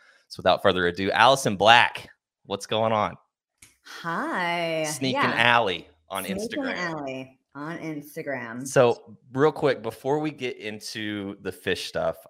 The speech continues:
Speaker 1: I just mentioned your, your skits and stuff that you do. Um, how did you, how did you start doing those? Because they're not just, like, you, like, doing 'em like a, like a TikTok thing. Like, you're dressing up,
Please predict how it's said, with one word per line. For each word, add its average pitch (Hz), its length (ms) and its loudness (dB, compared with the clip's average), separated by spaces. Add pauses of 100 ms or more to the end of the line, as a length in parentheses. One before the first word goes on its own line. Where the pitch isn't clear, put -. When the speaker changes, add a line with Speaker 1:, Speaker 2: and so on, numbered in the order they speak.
(120)
Speaker 1:
I 92 140 2
just 104 240 -6
mentioned 98 400 -2
your, 87 480 0
your 85 120 -6
skits - 600 -6
and 85 180 -8
stuff 80 280 -2
that - 100 -12
you 85 100 -12
do. 85 340 -6 (640)
Um, 98 460 0 (180)
how 135 300 0
did 151 160 -2
you, 131 560 -4 (1300)
how 143 180 4
did 165 180 0
you 151 80 -6
start 117 480 2
doing 104 220 -4
those? 92 180 -4
Because 131 300 -4
they're 139 100 -6
not 147 220 0
just, 143 200 -10
like, 113 360 -2 (400)
you, 120 560 -8
like, 92 320 -2 (960)
doing 117 240 -4
'em 107 80 -4
like 98 220 -4
a, 95 180 -8
like 104 160 -6
a 85 40 -8
TikTok - 480 -4
thing. 98 140 -6
Like, 92 180 -4
you're 120 200 -6
dressing 104 640 0
up, 92 320 6